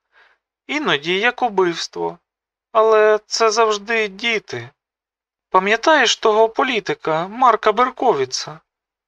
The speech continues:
То діти". Джангі Гафур – чоловік, який начебто помилково підірвався на своїй фабриці вибухівки в провінції Кондуз два роки тому. І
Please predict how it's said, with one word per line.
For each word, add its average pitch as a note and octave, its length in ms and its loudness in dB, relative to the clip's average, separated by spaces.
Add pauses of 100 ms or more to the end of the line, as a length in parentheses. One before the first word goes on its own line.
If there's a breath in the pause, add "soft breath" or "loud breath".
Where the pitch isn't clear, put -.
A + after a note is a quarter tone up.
(800)
То A3 300 2
діти". G3 640 -6 (1800)
Джангі G#3+ 560 0
Гафур – B3 560 -2
чоловік, A3+ 540 -4
який G#3 220 -4
начебто G#3+ 480 -2
помилково A3+ 580 0
підірвався G3+ 580 2
на F#3 120 0
своїй G#3 300 -2
фабриці G3 560 0
вибухівки F#3+ 720 -8
в C#3+ 60 -10
провінції G#3+ 560 -2
Кондуз G#3 480 -2
два D#3 180 0
роки D#3+ 240 0
тому. C3 480 -2 (540)
І B3 120 -6